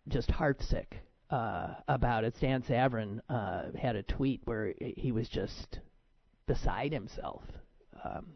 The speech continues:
he said Sam Nover took him under his wing when Stan first came to Pittsburgh, and that he was a mentor, and a, they all looked up to him. So Sam Nover,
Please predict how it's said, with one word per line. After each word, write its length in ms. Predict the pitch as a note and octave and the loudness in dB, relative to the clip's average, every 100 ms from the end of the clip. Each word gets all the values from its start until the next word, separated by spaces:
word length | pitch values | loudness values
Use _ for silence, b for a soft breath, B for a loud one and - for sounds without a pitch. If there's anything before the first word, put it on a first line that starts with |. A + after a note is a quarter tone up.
| - | -2
he 140 | C#3+ | -2
said 320 | C3 C3 A#2+ - | 0 0 0 0
Sam 240 | A#2+ A2+ | 0 0
Nover 360 | A2 A2+ A#2 A2 | 0 0 0 -2
took 200 | - - | -2 -2
him 140 | A#2 | -2
under 280 | A2 A2 A2 | -2 0 0
his 180 | G2+ A2+ | 0 0
wing 420 | B2 B2+ A#2 A2+ | 0 0 -2 -4
when 320 | G#2+ G#2 G#2 - b b b b b b b - | -6 -8 -10 -16 b b b b b b b -4
Stan 340 | - B2 A#2 | 4 4 4
first 260 | - A2+ - | 2 2 4
came 240 | C3 C3 | 4 6
to 80 | B2 | 4
Pittsburgh, 720 | C3 B2 - - B2 A#2+ A2+ | 4 4 0 0 2 2 0
and 220 | G#2+ F#2 | -4 -4
that 180 | F#2+ F2+ | -4 -2
he 160 | - G2+ | 0 2
was 300 | F#2+ C#3+ F2 | 0 -2 -6
a 80 | |
mentor, 640 | E2+ A2 C3+ B2 A#2 G#2 F#2+ | -2 0 0 2 2 2 0
and 160 | G2+ | -2
a, 260 | F#2 E2+ F2 - A#2+ | -2 -2 -4 0 2
they 240 | A#2+ C3+ B2+ | 4 4 4
all 400 | C#3+ C3+ C3 A#2+ | 4 4 4 0
looked 280 | A#2 - | -2 0
up 180 | G#2+ E2+ - - - | 0 0 -6 -8 -4
to 360 | - A2 G2+ - - | -2 0 0 -4 -8
him. 260 | A#2 G2 - _ - b b b b | -4 -4 -4 _ -20 b b b b
So 340 | - C3 A#2+ | 2 4 4
Sam 380 | A#2 C#3 C3+ C#3 | 4 4 4 4
Nover, 720 | C3+ C3+ C3+ B2+ B2 B2 B2+ | 4 4 4 4 4 2 0